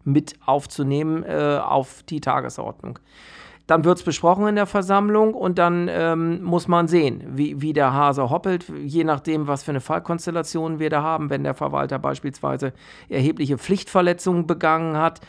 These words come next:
dann kann man und muss man möglicherweise über eine Abmahnung noch nachdenken, ähm,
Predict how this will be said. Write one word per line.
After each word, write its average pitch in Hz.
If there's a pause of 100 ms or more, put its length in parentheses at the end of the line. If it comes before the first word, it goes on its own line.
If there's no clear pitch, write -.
(260)
dann 135
kann 143
man 139
und 143
muss 156
man 139
möglicherweise 139
über 135
eine 127
Abmahnung 175
noch 165
nachdenken, 160
ähm, 156